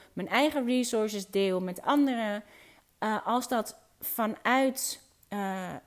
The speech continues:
een, een persoonlijke resource is, zeg maar, vanuit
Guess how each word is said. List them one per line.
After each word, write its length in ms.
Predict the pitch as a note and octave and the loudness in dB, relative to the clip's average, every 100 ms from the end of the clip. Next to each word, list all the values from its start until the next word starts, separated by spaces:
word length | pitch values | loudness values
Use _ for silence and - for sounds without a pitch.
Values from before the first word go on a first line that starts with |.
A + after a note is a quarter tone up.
| _ - | _ -8
een, 520 | F#3+ F#3 F#3 E3+ - _ _ _ _ _ _ _ _ _ _ | -6 -4 -6 -8 -10 _ _ _ _ _ _ _ _ _ _
een 340 | F#3 F#3 F3+ - - | -8 -6 -6 -10 -6
persoonlijke 720 | G3 - - D4 D#4+ D4 G3+ | -6 -2 0 2 2 0 -2
resource 400 | G3+ A3+ A#3 A#3 | -4 -4 -6 -6
is, 100 | G#3 | -8
zeg 140 | G3+ | -8
maar, 140 | G3 F#3 | -8 -8
vanuit 320 | G3 E3+ | -8 -8